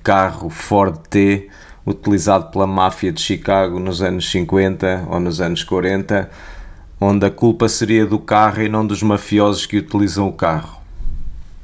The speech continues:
Na realidade, desde janeiro a abril,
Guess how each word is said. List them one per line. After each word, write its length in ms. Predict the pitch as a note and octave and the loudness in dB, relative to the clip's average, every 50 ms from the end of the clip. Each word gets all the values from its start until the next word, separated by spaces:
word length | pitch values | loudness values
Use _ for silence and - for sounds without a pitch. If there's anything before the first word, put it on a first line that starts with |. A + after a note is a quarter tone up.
| - - - - - - - - - - - - | -20 -20 -20 -20 -20 -20 -20 -20 -20 -20 -16 -4
Na 240 | - A2+ A#2+ C3 C3+ | 0 2 4 4 4
realidade, 680 | B2 - A#2 B2 B2 B2 B2+ A#2+ G#2+ A#2+ A#2 A2+ G2 F#2 | 2 2 2 2 2 2 2 4 4 4 4 4 4 2
desde 280 | A2 A#2 A#2 A2 A2 | 2 2 2 0 0
janeiro 460 | - G#2+ A2+ A2 A2 A2 A2 G#2 G2+ G2+ | 0 2 2 2 4 2 2 2 4 4
a 100 | G2+ G#2 | 2 2
abril, 460 | G2 G2 G2+ A2+ A2+ A2+ A#2 A2+ | 2 2 2 2 2 2 0 -2